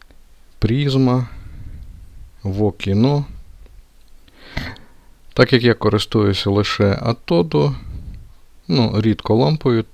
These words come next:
то мені цей параметр, стартовий параметр повністю підходить. Хто, можливо, користується більшою кількістю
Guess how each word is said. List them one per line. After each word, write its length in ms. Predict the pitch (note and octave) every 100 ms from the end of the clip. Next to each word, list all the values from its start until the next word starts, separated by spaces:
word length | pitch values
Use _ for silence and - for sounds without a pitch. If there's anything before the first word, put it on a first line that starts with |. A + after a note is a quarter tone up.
| -
то 300 | A#2+ G#2+ G2+
мені 500 | - A2 A2 C3 E3 - -
цей 400 | - B2+ B2+ B2 - _ _ _ - - - - - - _ _ _ - - - - -
параметр, 680 | A#2 B2 B2 A#2+ A#2 G#2+ - - - -
стартовий 560 | - A#2 A2+ A#2 A2
параметр 580 | A2 A2 A2 G#2+ G#2+ A2
повністю 760 | - A2 A2 G#2+ - - G2+ G#2 -
підходить. 680 | G2+ - F#2 E2+ E2 - - - - - - - - - - -
Хто, 260 | - -
можливо, 420 | C3+ A#2 G#2+ A2 G2+
користується 760 | G#2+ G2+ - G#2 G2 - G2+
більшою 540 | F#2 A2 A#2+ - D3
кількістю 720 | C#3+ E3 E3 E3+ E3+ - F3+